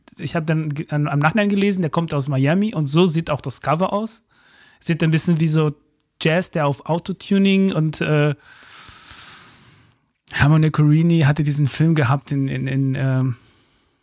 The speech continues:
Spring Breakers. Das, das sieht wie so Jazz, der gerade auf Spring Breakers läuft, wenn man den Cover sich anschaut. Weißt du, was ich meine?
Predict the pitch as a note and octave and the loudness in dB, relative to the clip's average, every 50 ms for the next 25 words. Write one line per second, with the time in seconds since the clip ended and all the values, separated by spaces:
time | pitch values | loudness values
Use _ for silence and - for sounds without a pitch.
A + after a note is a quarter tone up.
0 | _ - - - - - E3+ F3 F3 D#3 C#3 B2 A#2+ A#2+ - A#2 A#2 - - - | _ -14 -12 -6 2 4 4 4 4 2 0 -2 -2 -4 -6 -8 -8 -8 -10 -14
1 | _ _ _ _ - C3+ A#2 A#2 - - C3+ B2+ - D#3 - - F3 D#3 D3+ D3 | _ _ _ _ -4 -4 -4 -4 0 0 0 2 0 0 0 2 2 2 4 2
2 | C#3 C3 C3 - D3+ E3 F3+ F3 - - D3+ D3+ C#3 C#3+ D3+ D3+ C#3 - - - | 0 -2 -2 -2 0 0 0 -2 -4 -4 -2 0 0 0 0 0 -2 -4 -8 -4
3 | - D#3+ E3 E3 - B2+ B2 - A#2+ - - C3 A#2 A2+ A2+ A2 - _ - - | -4 -2 -2 -2 -4 -4 -6 -6 -6 -8 -8 -8 -8 -8 -8 -10 -12 _ -6 0
4 | E3 E3+ D#3+ D#3 D#3 D#3+ D3+ B2+ - G3 F#3+ E3+ F#3 D3+ D3 - - - D3 D3+ | 2 2 2 2 0 -2 -2 0 0 0 0 2 2 2 2 2 0 -2 -2 -2
5 | - - D3 B2 B2+ B2+ - - - - F3+ F#3+ - B3+ A#3+ A#3+ - B3 B3 B3+ | -2 -2 -2 -2 -4 -4 -8 -8 -4 -2 0 0 0 0 -4 -4 -2 -2 -2 0
6 | C4 C4+ D4 D#4+ | 0 0 -2 -4